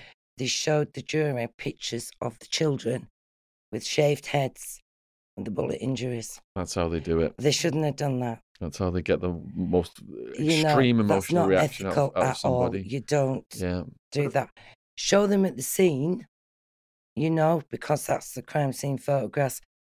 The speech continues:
Speaker 1: The jury have a right to see the scene of crime. They don't have a right to see children on a pathology table with their head shaved, because that's just unethical. It's disrespectful to the children. It's disrespectful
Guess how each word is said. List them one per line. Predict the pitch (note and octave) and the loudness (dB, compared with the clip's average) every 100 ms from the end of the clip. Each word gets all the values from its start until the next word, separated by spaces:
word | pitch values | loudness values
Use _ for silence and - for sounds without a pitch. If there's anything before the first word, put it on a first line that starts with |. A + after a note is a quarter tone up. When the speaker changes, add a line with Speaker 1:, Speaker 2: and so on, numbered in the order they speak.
| _ A2 | _ -10
Speaker 1:
The | |
jury | B2 C#3 C3 | -4 -2 -2
have | A2+ | -4
a | C3 | -2
right | B2 - | -2 -4
to | - | -10
see | - B2 | -6 -6
the | A2+ A#2+ - - - | -4 -6 -8 -14 -10
scene | - C#3 B2 | -4 -2 -4
of | - | -6
crime. | - C3 B2+ - - - - - - | -2 0 2 6 8 10 6 2 -2
They | - | 2
don't | F#3 E3+ | 2 4
have | C#3+ | 2
a | D3+ | 0
right | D3 - | 0 0
to | - | -4
see | - C#3 | -4 -4
children | - - D3 B2+ C3 A2+ _ _ _ _ | 0 2 2 2 -2 -4 _ _ _ _
on | C3+ D3+ | 0 2
a | C#3+ - - | 0 -4 -14
pathology | A#2+ - C3+ C3 - | -6 -2 0 -2 -8
table | - A#2 A2+ A#2+ C3 - _ _ | -6 -4 -2 -2 -4 -8 _ _
with | G#2+ | -6
their | C3+ | -4
head | B2+ C3 - | 0 0 -2
shaved, | - A2 A2 - - _ _ _ - | -2 -2 -4 -8 -18 _ _ _ -14
because | - C#3+ C#3 | -4 -2 0
that's | D3 - | -2 -4
just | - B2 - - - | -8 -8 -10 -12 -2
unethical. | D3+ C#3+ - - - A#2+ A2+ _ _ _ _ _ _ | 0 0 -4 -12 -4 -2 -2 _ _ _ _ _ _
It's | B2+ - - | -6 -6 -8
disrespectful | A2 D#3+ - - - - D3+ - - C#3 | 0 2 2 0 -4 0 -2 -2 -4 -4
to | - - | -4 -6
the | C3+ | -6
children. | - - B2 A2+ A2+ A2+ | -6 -4 -4 -2 -4 -4
It's | - | -8
disrespectful | A2 - A2 - C3+ - - - | -10 -8 -10 -4 -4 -4 -8 -8